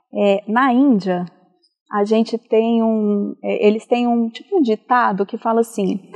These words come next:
é, "Quando o discípulo está pronto, o mestre aparece."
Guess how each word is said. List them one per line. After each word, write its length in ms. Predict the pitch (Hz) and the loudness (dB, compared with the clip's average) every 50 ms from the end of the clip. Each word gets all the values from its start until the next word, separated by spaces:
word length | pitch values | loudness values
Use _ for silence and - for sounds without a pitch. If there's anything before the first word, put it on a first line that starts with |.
| - - - - - - _ _ - | -20 -20 -20 -20 -20 -20 _ _ -6
é, 560 | 294 202 202 202 202 202 202 196 196 202 202 - _ _ _ _ _ _ _ _ _ _ _ _ _ _ _ | -2 0 2 4 4 4 4 2 2 0 -2 -4 _ _ _ _ _ _ _ _ _ _ _ _ _ _ _
"Quando 240 | - 285 302 311 302 | -2 0 2 2 2
o 60 | 285 | 2
discípulo 500 | 247 277 269 - - 320 - - 311 302 | 0 -2 -2 -2 0 0 2 2 0 0
está 240 | 294 - - - - | 0 -2 -2 -2 -2
pronto, 600 | - - 262 262 262 277 294 - - 349 339 339 - _ _ _ | 0 2 2 4 4 2 0 -2 -4 -4 -4 -4 -6 _ _ _
o 140 | - 285 277 | -4 -2 0
mestre 360 | 269 269 277 277 - - - | 2 2 2 0 -2 -4 -8
aparece." 680 | 285 - - 294 294 220 - - - - - - - | -6 -2 -2 -2 -2 -2 -4 -8 -10 -16 -20 -20 -20